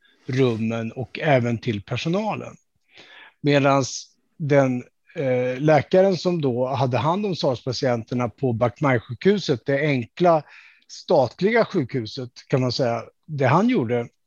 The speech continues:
det var att upp-, för det första la han alla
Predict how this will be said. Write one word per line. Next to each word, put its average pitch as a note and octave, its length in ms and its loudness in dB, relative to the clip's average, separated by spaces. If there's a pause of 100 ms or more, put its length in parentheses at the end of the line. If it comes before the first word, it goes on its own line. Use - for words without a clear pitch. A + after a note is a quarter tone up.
(140)
det C#3+ 200 2
var C3 340 4
att A#2 80 -2 (180)
upp-, C#3+ 220 -4 (680)
för C#3+ 60 -2
det C3 40 0
första F3 280 4
la F3 180 8
han C#3 180 4
alla D3+ 640 4